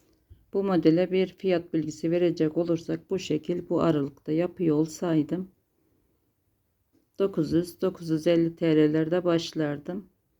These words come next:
Malzemesi karşı tarafa ait. Bu benim görüşüm hanımlar. Sizler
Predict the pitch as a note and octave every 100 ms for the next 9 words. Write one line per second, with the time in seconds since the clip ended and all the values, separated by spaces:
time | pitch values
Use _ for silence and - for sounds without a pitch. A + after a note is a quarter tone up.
0 | _ _ _ _ F3+ E3+ E3 D#3+ D#3 D#3
1 | - E3+ E3+ - - E3 D#3 - D#3+ D#3
2 | E3 - F3+ F3 E3 D#3 D3+ E3 E3 E3
3 | E3 D#3+ E3 D#3+ D#3+ D#3 E3 - - E3+
4 | E3 D#3+